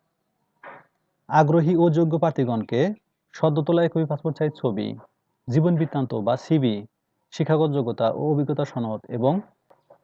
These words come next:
জাতীয় পরিচয়পত্রের ফটোকপি সহ আবেদন নিম্নোক্ত ঠিকানায় আগামী দশ পাঁচ দুই হাজার পঁচিশ ইং তারিখের মধ্যে কুরিয়ার অথবা ইমেইল করার জন্য অনুরোধ করা হচ্ছে।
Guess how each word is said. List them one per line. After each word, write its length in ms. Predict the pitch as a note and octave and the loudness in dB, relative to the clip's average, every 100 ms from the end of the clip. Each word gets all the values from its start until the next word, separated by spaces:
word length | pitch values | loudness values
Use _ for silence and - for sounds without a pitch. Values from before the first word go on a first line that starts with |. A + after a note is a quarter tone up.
| - | -2
জাতীয় 320 | A#2+ D#3 F3+ F3 | 2 4 2 0
পরিচয়পত্রের 480 | E3 E3 E3 E3 C#3+ | -2 -4 -4 -4 -4
ফটোকপি 380 | D3 D#3+ D#3 D3 | -4 -2 -4 -2
সহ 100 | D#3 D#3+ D3 | -4 -2 -2
আবেদন 320 | C3+ A2 A#2+ F#3+ _ _ _ D3 | -2 -2 -4 -6 _ _ _ 2
নিম্নোক্ত 340 | E3+ E3+ E3 D3 | 2 2 -2 -2
ঠিকানায় 360 | D#3+ E3 G3 D3 | -2 -2 -2 0
আগামী 300 | A#2+ G#2+ A2+ F#3+ _ _ _ - | 0 0 -2 -4 _ _ _ -2
দশ 200 | C3+ D#3+ - | 0 0 2
পাঁচ 140 | E3 D3 | 2 4
দুই 80 | D3 | 2
হাজার 160 | D#3 D3+ | 2 0
পঁচিশ 240 | E3+ E3+ D3+ | -2 -2 -2
ইং 60 | D3 D3+ | -4 -2
তারিখের 280 | D3 C3+ A#2+ | -2 -2 -4
মধ্যে 300 | G#2 F2+ B2 F3+ - _ _ _ | -4 -6 -6 -6 -8 _ _ _
কুরিয়ার 360 | F#3 D#3+ C3+ A2 A2+ | -2 2 4 4 0
অথবা 300 | - A2+ C#3 G3 _ _ - | -4 0 0 -2 _ _ -4
ইমেইল 300 | F3 E3 E3+ E3 | 0 2 0 0
করার 220 | D3 B2+ | 0 0
জন্য 200 | A#2 G#2 A#2+ G3 - _ - | -2 -2 -2 -2 -6 _ -6
অনুরোধ 300 | D#3+ D#3 C#3 C#3+ | 0 0 0 0
করা 140 | B2+ | -2
হচ্ছে। 260 | A#2 - | -2 -6